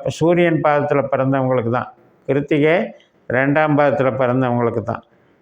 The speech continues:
மூணு, நாலு, ரோகிணி ஒண்ணு, ரெண்டு பாதத்துல பிறங்குறவங்களுக்கு அந்த சனி நட்சத்திரம் வரும்போது,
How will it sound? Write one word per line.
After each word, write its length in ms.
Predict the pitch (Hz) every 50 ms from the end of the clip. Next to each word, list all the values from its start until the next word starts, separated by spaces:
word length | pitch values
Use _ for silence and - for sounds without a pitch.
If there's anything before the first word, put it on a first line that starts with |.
| _ _ _
மூணு, 420 | - 139 165 180 190 185 185 185
நாலு, 540 | 175 165 156 156 156 160 160 160 175 170 165 -
ரோகிணி 500 | 143 143 160 175 156 165 170 165 160 160
ஒண்ணு, 260 | 156 147 147 156 160
ரெண்டு 280 | 147 143 147 147 139 143
பாதத்துல 540 | 131 - 139 139 143 139 139 - 139 135 123 -
பிறங்குறவங்களுக்கு 680 | 135 135 135 135 135 127 127 123 120 120 120 123 -
அந்த 200 | 196 190 175 156
சனி 360 | 131 - - 139 151 170 175 170
நட்சத்திரம் 600 | 151 139 139 139 - 202 170 165 175 165 156 143
வரும்போது, 800 | 135 135 139 156 156 147 151 151 147 147 160 180 214 - -